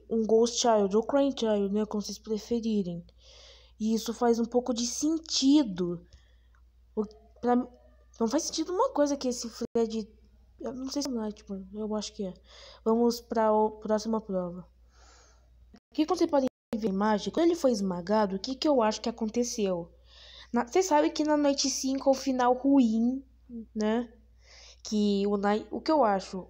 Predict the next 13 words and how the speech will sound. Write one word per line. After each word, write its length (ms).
Os 140
minigames 840
são 120
apenas 840
memórias 520
do 80
passado 540
que 80
o 40
Michael 320
teve 420
antes 180
de, 260